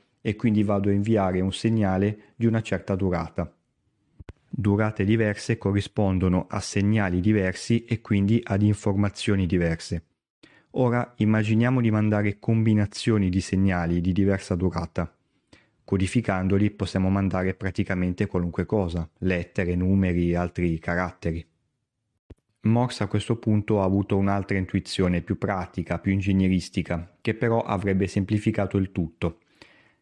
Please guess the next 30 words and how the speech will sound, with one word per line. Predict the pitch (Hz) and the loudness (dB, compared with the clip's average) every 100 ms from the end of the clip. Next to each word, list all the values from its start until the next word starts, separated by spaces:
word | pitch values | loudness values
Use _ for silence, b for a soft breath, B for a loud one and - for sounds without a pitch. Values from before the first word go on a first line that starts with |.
| b | b
Decide | - 95 95 - 98 95 107 139 - _ _ _ _ _ | -6 -2 -2 -2 0 2 0 -2 -16 _ _ _ _ _
di | - 101 101 _ _ - | -4 -2 -2 _ _ -4
inviare | 107 98 107 104 92 90 | 0 2 2 0 0 -2
soltanto | - 95 - 107 110 110 110 | -4 -6 -2 -2 -2 0 0
due | 113 113 | 2 2
tipi | 117 110 | 0 2
di | 101 | 0
segnali, | 95 98 92 82 82 85 b b _ - | 2 0 0 -2 -4 -6 b b _ -2
uno | 131 113 | 2 2
un | 104 | 0
po' | 104 101 | 0 -2
più | 131 | 2
lungo | 127 117 117 127 123 - | 2 4 2 0 -2 -4
e | 117 | 0
uno | 110 113 | 2 0
un | |
po' | 107 95 | -2 -2
più | 104 | -2
corto. | - 82 78 - 87 b b b b b b _ _ _ | -2 -4 -4 -8 -8 b b b b b b _ _ _
Di | - 135 | -2 -2
fatto | - 104 95 - 120 | 0 -2 -2 -2 -2
ha | 110 - | -4 -4
creato | 120 107 90 - 104 - | 0 0 -2 -2 -4 0
un | 120 113 | -2 0
codice | 95 101 - 95 | 0 0 0 0
binario. | 98 85 80 85 85 _ _ _ _ _ _ _ - _ _ - | 0 -2 -4 -6 -8 _ _ _ _ _ _ _ -20 _ _ -2
Ogni | 113 117 110 | 0 4 4
lettera, | 110 107 - 95 92 | 4 2 0 -2 2
numero, | 101 117 107 95 90 85 85 | 4 4 4 4 2 -2 -4
simbolo | - 110 107 104 107 117 127 | 0 2 4 4 4 2 0